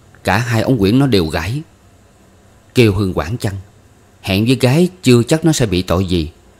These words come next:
mà ông còn mang xấu với làng nước nữa là khác. Ra làng nó khai tạch hoạch ra thì thiên hạ sẽ hay hết rồi đồn sùm lên.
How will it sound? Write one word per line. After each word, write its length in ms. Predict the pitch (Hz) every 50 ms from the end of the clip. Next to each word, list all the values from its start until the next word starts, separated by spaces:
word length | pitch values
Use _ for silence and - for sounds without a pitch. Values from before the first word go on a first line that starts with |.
| _ -
mà 240 | 90 92 87 82 82
ông 260 | - - - 107 104
còn 200 | - 95 85 80
mang 180 | 92 104 107 101
xấu 200 | - 127 131 160
với 180 | 170 165 156
làng 220 | 117 90 82 82 90
nước 220 | 110 143 160 -
nữa 160 | 98 92 92
là 100 | 113 98 - -
khác. 220 | - 120 135 - _ _ _ _ _ _ _ _ _ _ _ _ _ _ _ _ _ _ _
Ra 200 | - - 113 101
làng 380 | 95 90 85 82 80 78 82 90
nó 60 | 123
khai 220 | 131 - 131 123
tạch 200 | 117 - - 90 - -
hoạch 280 | 80 87 82 - -
ra 260 | - 107 101 95 92 - _ _ _ _ -
thì 120 | 110 98
thiên 200 | - 139 131 120
hạ 160 | 101 87 85
sẽ 140 | - 127 120
hay 200 | 113 120 127 120
hết 260 | 113 123 147 185 185 - - _ _
rồi 160 | - - 101
đồn 260 | 90 95 95 92 90 87
sùm 260 | - 113 98 92 92
lên. 220 | 107 127 139 139